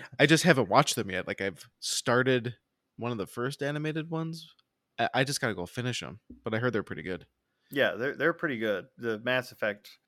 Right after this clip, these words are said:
Speaker 1: movie
Speaker 2: I didn't even know
Speaker 1: was
Speaker 2: there was one.
Speaker 1: awful.
Speaker 2: And then Loki came, started last Friday on Disney Plus. So, kinda wanna start it. I also need to watch The Bad Bunch on Disney Plus,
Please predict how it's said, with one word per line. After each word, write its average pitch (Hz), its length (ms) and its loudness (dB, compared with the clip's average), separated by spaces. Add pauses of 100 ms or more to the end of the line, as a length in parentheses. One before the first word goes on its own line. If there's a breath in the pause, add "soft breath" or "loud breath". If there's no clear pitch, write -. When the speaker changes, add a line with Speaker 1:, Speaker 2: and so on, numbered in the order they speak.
(280)
Speaker 1:
movie 107 240 -2
Speaker 2:
I 135 60 2
didn't 127 140 2
even 110 140 0
know 107 80 0
Speaker 1:
was 95 80 2
Speaker 2:
there 92 100 0
was 92 220 -4
one. 92 200 -10 (100)
Speaker 1:
awful. - 600 -2 (760)
Speaker 2:
And 139 120 0
then 143 140 4
Loki 131 680 0
came, 110 360 -4 (100)
started 120 680 0 (260)
last 104 540 -4
Friday 101 520 -2
on 101 240 -8
Disney 101 340 -8
Plus. - 500 -12
So, 85 340 -8 (440)
kinda 147 220 4
wanna 156 200 6
start 151 360 6
it. 120 160 6
I 120 80 4
also 151 240 4
need 139 140 0
to 120 60 2
watch 110 280 2
The 101 80 -8
Bad 101 380 0
Bunch 90 440 -6 (380)
on 82 300 -10
Disney - 340 -14
Plus, - 460 -14